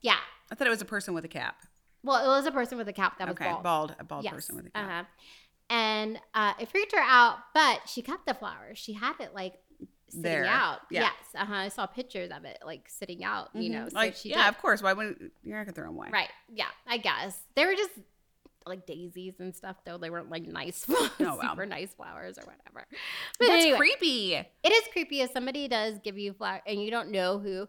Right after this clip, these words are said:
Speaker 1: or somebody might be like, "Oh, that's nice. That's, I have a, you know, a secret
Speaker 2: Admirer.
Speaker 1: admirer." But she
Speaker 2: I
Speaker 1: has a
Speaker 2: have an
Speaker 1: boyfriend.
Speaker 2: admirer.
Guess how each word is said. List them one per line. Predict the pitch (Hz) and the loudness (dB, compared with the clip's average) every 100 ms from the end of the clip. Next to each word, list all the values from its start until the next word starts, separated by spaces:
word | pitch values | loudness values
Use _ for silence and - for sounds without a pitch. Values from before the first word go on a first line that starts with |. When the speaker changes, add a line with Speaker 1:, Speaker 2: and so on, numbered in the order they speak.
| - - _ | -12 -20 _
Speaker 1:
or | 302 453 427 381 392 | 6 10 10 10 6
somebody | 381 254 262 262 | 0 0 0 2
might | 240 220 | 0 0
be | |
like, | 233 240 | -4 -4
"Oh, | 311 359 | -4 -2
that's | 330 320 - | -4 -10 -10
nice. | 277 311 294 220 | -8 -6 -6 -8
That's, | - 220 208 | -10 -12 -10
I | 220 208 | -8 -4
have | 233 226 | -4 -2
a, | 226 214 - | -2 -2 -4
you | 226 | -6
know, | 214 202 | -4 -2
a | 202 202 185 180 185 | -2 0 2 2 2
secret | 180 247 - | 2 2 0
Speaker 2:
Admirer. | - | -4
Speaker 1:
admirer." | 190 180 185 208 208 180 180 180 - - - | -6 -8 -6 -6 -6 -6 -8 -12 -18 -6 0
But | 254 | 4
she | 392 | 10
Speaker 2:
I | |
Speaker 1:
has | 440 | 10
a | 403 | 10
Speaker 2:
have | |
an | 233 240 | 6 8
Speaker 1:
boyfriend. | 254 262 214 214 196 190 202 | 8 8 6 6 6 6 4
Speaker 2:
admirer. | 247 202 214 208 | 0 -6 -12 -16